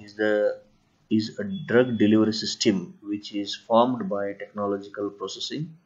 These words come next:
that is drug formulation, uh, determines the physical form of the final, uh, pharmaceutical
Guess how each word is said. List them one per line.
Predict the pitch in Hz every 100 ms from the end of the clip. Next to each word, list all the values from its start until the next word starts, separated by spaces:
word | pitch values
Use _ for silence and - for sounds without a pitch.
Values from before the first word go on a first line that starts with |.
| _ - _ -
that | 95
is | 107 101 98
drug | 95 104
formulation, | - 104 107 113 98 - - - - _ _ _ _
uh, | - 95 95
determines | 98 104 107 104 98
the | 98
physical | 107 104 117 120
form | 113 104 98
of | 95 95 -
the |
final, | 95 98 98 107 117 120
uh, | 107 -
pharmaceutical | 92 95 - - - 165